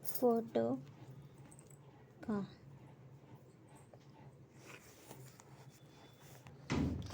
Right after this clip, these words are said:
दोन उभे काय आहे? उनी वन होना. खोट. तीन आडवे काय आहे? परंपरा.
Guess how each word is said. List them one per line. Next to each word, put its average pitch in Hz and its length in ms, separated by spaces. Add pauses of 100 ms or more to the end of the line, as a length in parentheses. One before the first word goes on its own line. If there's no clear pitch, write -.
(220)
दोन 254 260
उभे 247 260
काय 240 220
आहे? 220 320
उनी 254 320
वन 254 280
होना. 208 300 (2250)
खोट. 240 840 (3000)
तीन 269 200
आडवे 240 300
काय 240 240
आहे? 226 380 (720)
परंपरा. 262 640